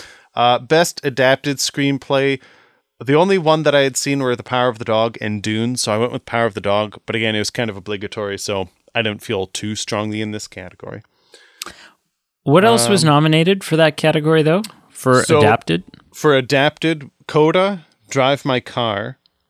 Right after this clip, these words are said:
Speaker 1: Dune, Lost Daughter, and Power of the Dog.
Speaker 2: Really? So no, Tick, Tick, Boom didn't get one for either of
Speaker 1: Yeah.
Speaker 2: those?
Speaker 1: Yeah. So, I mean, yeah, there's just a lot of films that, aga-,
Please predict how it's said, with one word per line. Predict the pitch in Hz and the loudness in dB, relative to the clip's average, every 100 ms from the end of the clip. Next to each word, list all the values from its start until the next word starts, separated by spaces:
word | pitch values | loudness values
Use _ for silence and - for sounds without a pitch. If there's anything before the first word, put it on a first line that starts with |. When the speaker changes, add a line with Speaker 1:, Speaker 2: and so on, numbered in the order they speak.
| 110 113 | -18 -4
Speaker 1:
Dune, | 139 131 127 131 135 131 _ - | 0 0 0 -2 -4 -8 _ -4
Lost | 120 123 120 - | 0 0 -2 -6
Daughter, | 123 110 107 113 110 117 | -2 0 0 -2 -4 -6
and | 107 | -8
Power | 101 107 98 | -4 -2 -2
of | 90 | -6
the | - | -10
Dog. | 98 - - _ _ _ _ - - _ - | -12 -12 -16 _ _ _ _ -12 -12 _ -2
Speaker 2:
Really? | 131 143 90 | 2 2 2
So | - 120 | 2 2
no, | 113 107 | 2 0
Tick, | 113 143 - | -2 -2 -2
Tick, | - 151 | -4 -2
Boom | - 120 123 | 2 4 4
didn't | 110 104 | 4 2
get | 98 101 - - - | 2 2 0 -6 -4
one | 107 98 92 | 0 0 0
for | - | 0
either | 165 175 | 2 2
of | 160 | 2
Speaker 1:
Yeah. | 131 113 | 0 -2
Speaker 2:
those? | 98 - _ _ - | -4 -8 _ _ -4
Speaker 1:
Yeah. | 151 147 147 127 101 92 _ _ | 0 2 2 0 -4 -8 _ _
So, | - 147 | -2 0
I | |
mean, | 151 156 143 - - _ _ - _ _ _ _ _ _ _ _ | 2 0 -2 -10 -20 _ _ -14 _ _ _ _ _ _ _ _
yeah, | 135 131 113 | -2 0 0
there's | 135 - | -4 -4
just | 247 302 | -6 -2
a | |
lot | 294 | -2
of | - | 0
films | - 185 180 - | 0 0 0 0
that, | 151 135 | 0 0
aga-, | 127 139 | -2 -4